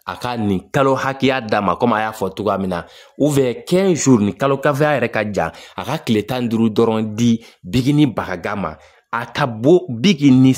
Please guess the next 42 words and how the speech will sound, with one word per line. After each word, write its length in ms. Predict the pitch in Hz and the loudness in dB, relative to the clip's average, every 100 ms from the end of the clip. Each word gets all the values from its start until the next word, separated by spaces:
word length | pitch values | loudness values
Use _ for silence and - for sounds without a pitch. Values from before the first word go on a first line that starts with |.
| - | -2
eh, 100 | - | -6
Maranba 580 | 107 110 117 117 101 113 | -2 -2 -4 -4 -2 -2
Lakare 360 | 101 90 90 98 | -4 -4 -2 -2
ni 60 | |
ɲɔgɔn 300 | 90 85 85 | -2 -4 -6
cɛ. 240 | 80 85 - - - | -6 -8 -10 -10 0
N'a 180 | 151 190 | 0 0
bɔr'u 340 | 117 135 135 | 0 2 4
ni 160 | 120 107 | 2 2
ɲɔgɔn 220 | 98 95 | 0 -2
cɛ, 280 | - 92 82 - - | -4 -6 -6 -12 -2
ni 140 | 113 147 | 2 4
min 140 | 156 | 4
bɔra 340 | 120 107 110 107 | 2 0 0 -4
la, 120 | 82 | -6
k'a 160 | - | -8
tɛ 160 | 95 95 | -6 -6
dogo 180 | 85 85 | -4 -4
mɔgɔ 240 | 85 80 | -4 -4
si 160 | - 76 | -6 -10
la. 140 | 71 - _ _ - 90 | -16 -20 _ _ -10 -2
Maliyɛnw, 360 | 101 104 95 | 0 2 0
video 260 | 82 98 95 | -2 -2 0
filɛ 220 | - 85 | 0 -4
dɛ. 160 | 80 - _ - _ 113 | -4 -12 _ -20 _ 0
Don 120 | 180 | 0
min 140 | 165 | 0
na 140 | 127 - | -2 -2
Siko 320 | - 117 113 | 0 2 2
ye 80 | 104 | 0
nin 160 | 92 | -2
kɛ, 240 | 80 87 - _ _ _ _ _ - _ _ - | -2 -6 -6 _ _ _ _ _ -20 _ _ -10
a 100 | 110 | -6
ye 140 | 131 - | -4 0
quinze 280 | 208 202 | 2 2
jours 240 | 135 143 127 | 4 2 2
fɔ, 160 | 104 - | -2 0
quinze 240 | 139 123 | 0 0
jours 120 | 113 | 0
ma 120 | 104 104 | 0 -2
tɛmɛ 240 | 95 85 | -6 -8
wa? 240 | 78 73 | -8 -10